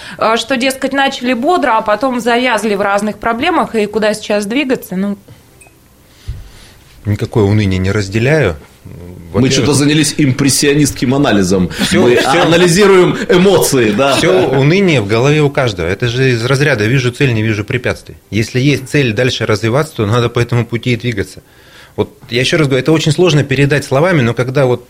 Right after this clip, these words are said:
Speaker 2: те люди, которые с президентом Татарстана сидели и потом после подписания разговаривали, вот как вы,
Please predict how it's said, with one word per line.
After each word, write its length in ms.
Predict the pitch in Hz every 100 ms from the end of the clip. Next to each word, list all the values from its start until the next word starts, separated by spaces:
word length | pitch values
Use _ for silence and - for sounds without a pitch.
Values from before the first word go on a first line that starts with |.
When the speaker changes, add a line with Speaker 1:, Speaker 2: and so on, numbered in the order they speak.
| _ -
Speaker 2:
те 100 | 139
люди, 240 | 143 127 110
которые 420 | 110 120 110 98
с 60 |
президентом 480 | - 107 120 117 98
Татарстана 580 | 101 117 110 135 110 101
сидели 400 | - 127 143 120
и 180 | 110 107
потом 480 | 110 - 123 104 98
после 280 | 117 120
подписания 500 | 117 - - 135 120
разговаривали, 720 | 113 117 147 196 202 120 92 87
вот 180 | 95
как 160 | - 101
вы, 200 | 107